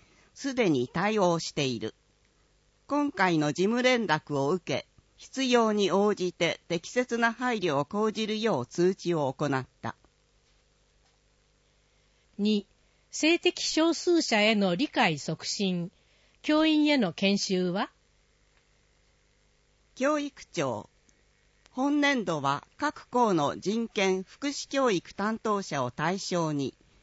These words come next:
Speaker 1: 外部から講師を招き、具体的な事例をもとに、学校での配慮事項等について理解を深める研修を実施する予定である。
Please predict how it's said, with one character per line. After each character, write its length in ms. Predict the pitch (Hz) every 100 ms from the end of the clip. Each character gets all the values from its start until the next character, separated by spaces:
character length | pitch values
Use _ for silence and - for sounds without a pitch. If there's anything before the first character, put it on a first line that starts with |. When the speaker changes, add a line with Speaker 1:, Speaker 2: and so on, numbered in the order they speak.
| _ _ _ 185
Speaker 1:
外 280 | 240 269 180
部 140 | 185
か 160 | 175 160
ら 160 | 143
講 260 | - 254 262
師 220 | - 160
を 80 | 127
招 320 | 127 165 175 -
き、 180 | 87 _ _ _ _ -
具 120 | 165 196
体 240 | 240 247
的 260 | 226 220 208
な 160 | 196
事 180 | 180 185
例 220 | 214 214
を 180 | 196 185
も 160 | 160 160
と 180 | 185
に、 260 | 175 165 - _ _ _ -
学 240 | 190 175 _
校 240 | 262 269 247
で 140 | 247
の 220 | 165 123
配 340 | - 220 254 247
慮 160 | 247
事 200 | 240 269
項 300 | - 202 165
等 260 | - 226 190
に 160 | 156 -
つ 120 | 208
い 140 | 180
て 260 | - 151 -
理 160 | 214 240
解 260 | 208 180
を 140 | 143 139
深 260 | - 208
め 140 | 226 196
る 100 | 151
研 300 | 175 185 190
修 300 | - 180 170
を 260 | 160 156 - _ -
実 180 | 160 147 - 214
施 40 | 220
す 180 | 220
る 160 | 190 196
予 160 | 135 135
定 300 | 165 156 143
で 160 | 139
あ 120 | 123
る。 120 | 73